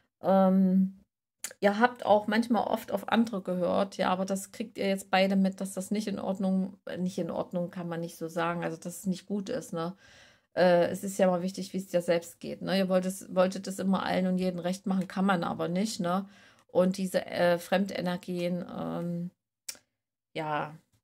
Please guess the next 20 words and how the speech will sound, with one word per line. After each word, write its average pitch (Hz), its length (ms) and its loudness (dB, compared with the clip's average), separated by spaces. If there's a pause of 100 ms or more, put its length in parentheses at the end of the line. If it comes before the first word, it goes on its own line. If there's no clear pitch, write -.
(120)
die - 80 -12
gehen 180 200 -2
jetzt 175 160 -2
sowieso 185 540 -2
aus 165 220 -2
dem 165 200 -6
Feld 160 480 -4
raus, 180 340 2
die 185 160 -12
tue 190 160 -6
ich 190 60 -4
jetzt 180 140 -8
auch 170 120 -2
mal 185 140 0
aus - 160 -6
dem 190 80 -6
Feld 175 380 -4
raus 190 300 -2
hier, 220 220 -2
ne? 208 300 0